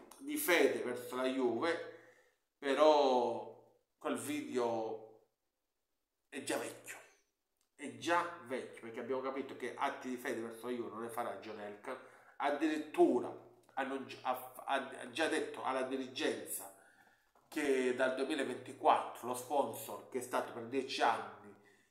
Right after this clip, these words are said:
sulla maglia della Juve, Jeep, non ci sarà più, che finirà negli accordi con Jeep,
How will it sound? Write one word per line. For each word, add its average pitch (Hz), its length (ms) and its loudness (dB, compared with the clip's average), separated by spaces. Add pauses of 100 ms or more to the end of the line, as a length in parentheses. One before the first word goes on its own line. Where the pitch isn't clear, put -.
(140)
sulla 135 260 2
maglia 135 260 4
della 127 140 0
Juve, 123 400 -2
Jeep, 127 480 -4 (200)
non 127 180 -4
ci - 100 -8
sarà 127 220 0
più, 147 460 -4
che 123 100 -12
finirà 123 520 -2
negli 113 140 -6
accordi 117 640 -4
con 113 220 -10
Jeep, 117 320 -10